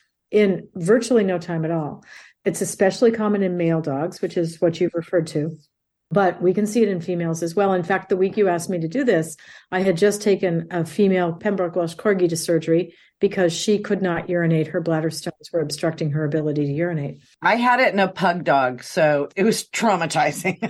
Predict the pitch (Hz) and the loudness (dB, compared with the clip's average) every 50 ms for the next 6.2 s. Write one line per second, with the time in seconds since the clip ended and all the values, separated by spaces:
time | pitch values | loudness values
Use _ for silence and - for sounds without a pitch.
0 | - - 160 - - - - - - - - - 147 175 180 170 - - - 240 | -4 -4 -6 -6 -8 -12 -12 -4 -4 -2 -2 -2 -4 -4 -6 -6 -10 -10 -10 -10
1 | - - - 240 262 311 277 277 254 220 208 196 180 170 - 180 165 165 175 214 | -8 -4 -2 0 0 0 0 0 0 0 0 -2 -4 -4 -4 -4 -2 -2 0 0
2 | 254 294 294 294 294 269 - 196 175 165 185 208 214 220 214 220 214 214 - _ | 0 0 0 0 -2 -2 -2 0 0 0 2 2 4 4 4 4 2 0 -6 _
3 | _ _ - 208 202 - 339 370 349 277 226 220 214 196 190 185 170 175 165 160 | _ _ -10 -6 -2 2 2 2 4 2 0 0 0 0 2 2 4 4 2 2
4 | 156 151 151 160 156 147 135 135 - - 220 214 214 247 254 240 247 - - 254 | 0 -2 -4 -4 -4 -4 -6 -8 -4 -2 0 2 4 4 2 2 -2 -6 -10 -10
5 | 247 - - 185 170 165 - - 180 170 170 160 160 165 - 165 160 160 160 - | -8 -4 -2 -2 -2 -2 -4 -4 -2 -2 0 -2 -2 -4 -6 -6 -6 -4 -6 -6
6 | - - 233 | -10 -16 -18